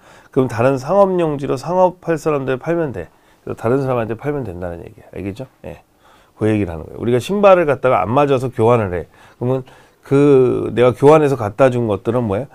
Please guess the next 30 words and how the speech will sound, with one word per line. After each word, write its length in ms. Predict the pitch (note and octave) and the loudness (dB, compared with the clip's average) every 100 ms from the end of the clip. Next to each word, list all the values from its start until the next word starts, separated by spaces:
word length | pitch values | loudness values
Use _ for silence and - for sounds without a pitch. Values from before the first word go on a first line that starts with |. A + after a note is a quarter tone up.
| _ | _
다른 280 | - A#2+ D#3 | -6 0 0
사람한테 360 | D3 C#3 B2 A#2 | 0 -2 -2 -4
팔면 300 | C3+ D#3+ D3 | -4 -4 -4
된다. 240 | G#2+ F#2 | -4 -6
그 140 | E2+ F#2 | -4 -4
얘기입니다. 460 | E2+ E2 - - - | -6 -10 -18 -20 -6
알겠죠? 320 | G2 G#2 B2 - - | -4 -4 -6 -14 -14
예. 160 | D#2 - _ - - - | -14 -14 _ -20 -20 -8
근데 120 | C#3 | -6
중요한 380 | - D3+ F3+ D#3+ | 0 4 4 2
것은요. 460 | B2 D3 C#3+ - | -2 -2 -2 -2
이게 420 | B2 B2+ C#3 G#2 - - _ | -2 2 2 2 -4 -20 _
원래 160 | A2+ C#3 | 2 2
공공시설 520 | C3+ D#3 G3 E3+ F3+ | 4 4 4 4 2
용지 220 | D3+ C#3 | 2 2
같은 280 | C3 A2+ C3+ | 2 0 -2
환지계 420 | C3 F#3+ F#3 F3 | -2 -2 0 -2
기준을 340 | D#3 A#2+ A#2+ B2+ | -2 -2 -2 -2
적용하지 420 | G#2+ G#2+ G#2+ A2 | -2 0 -2 -2
않아요. 240 | D#2 C#2+ A1 | -8 -10 -10
무슨 260 | F2 B2 | -4 -2
얘기냐면 540 | C3 G#2+ D#2+ G#2+ A2+ D2+ _ - - _ - | 0 -2 -4 -6 -6 -8 _ -20 -20 _ 0
여러분들이 520 | A2 D#3 D#3 C#3+ C#3 | 4 4 2 0 0
만약에 460 | F#2 G#2 G#2 G#2+ F#2 | -2 -2 -2 -2 -2
학교가 380 | A#2+ G#3+ F3+ | -4 0 2
하나 120 | D#3 C#3 | 2 -2
있는데, 600 | G2 F2+ E2+ E2 D#2+ - _ _ | -4 -6 -6 -6 -8 -12 _ _
보세요. 240 | - D2+ E2 | -16 -12 -10
학교가 300 | B2 D3 A2+ | -6 -4 -4
있는데 420 | E2+ D2 D2 | -6 -10 -10